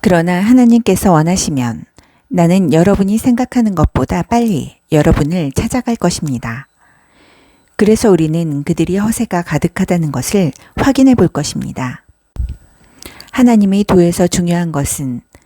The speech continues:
단순한 말이 아니라 능력 입은 삶이기 때문입니다. 그러니 내가 어떤 준비를 하고 여러분에게 가는 것이 좋겠습니까?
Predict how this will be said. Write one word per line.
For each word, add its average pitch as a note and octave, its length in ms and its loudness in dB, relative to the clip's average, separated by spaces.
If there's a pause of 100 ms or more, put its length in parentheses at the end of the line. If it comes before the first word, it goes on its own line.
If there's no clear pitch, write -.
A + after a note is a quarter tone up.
(260)
단순한 G3+ 500 4
말이 E3+ 280 0
아니라 C3+ 500 -2
능력 F#3 480 2
입은 C#3+ 540 0
삶이기 F#3 520 -2
때문입니다. E3 840 0 (1200)
그러니 A3 340 2
내가 E3+ 300 0
어떤 G#3 420 0
준비를 E3 500 -2
하고 B2+ 380 -4
여러분에게 D#3+ 540 0
가는 E3 300 -2
것이 D#3+ 260 -2
좋겠습니까? D3+ 920 -2